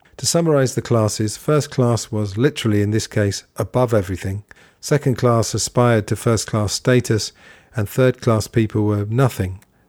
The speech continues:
non-people, segregated in the lower decks and not allowed to physically contact anyone on the other decks.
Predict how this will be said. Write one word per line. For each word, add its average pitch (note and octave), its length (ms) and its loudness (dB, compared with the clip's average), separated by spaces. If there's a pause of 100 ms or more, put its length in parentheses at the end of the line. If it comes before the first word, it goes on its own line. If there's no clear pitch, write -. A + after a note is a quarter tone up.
non-people, A#2 840 -2 (400)
segregated A2+ 720 0
in G#2 60 -2
the G#2 80 0
lower A2+ 240 2
decks - 420 -6 (320)
and G#2 100 -2
not A#2 240 -2
allowed G#2 340 0
to - 100 -6
physically A2 460 -2
contact - 600 -4
anyone A2 480 2 (120)
on G2 80 -4
the G#2 120 0
other G2+ 180 0
decks. - 460 -10